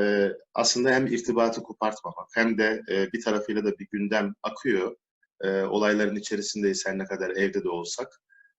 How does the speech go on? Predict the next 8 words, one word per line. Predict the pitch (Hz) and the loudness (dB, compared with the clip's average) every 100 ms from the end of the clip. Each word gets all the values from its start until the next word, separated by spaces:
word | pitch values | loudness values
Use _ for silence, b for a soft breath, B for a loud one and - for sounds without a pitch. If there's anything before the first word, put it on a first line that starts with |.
| _ | _
E, | 98 98 95 95 90 90 85 85 - _ - | -2 0 0 -2 -2 -2 -2 -4 -8 _ -2
ve | 113 | -2
bir | 117 | 0
şekilde | 135 104 - 92 110 | -2 -2 -6 -6 -6
bütün | 110 - 117 | -6 -6 -6
kurumlar | - 104 104 104 85 | -4 -4 0 0 -2
da | 95 | -2
aslında, | 117 107 - 95 92 131 | -2 -2 -4 -4 -6 -6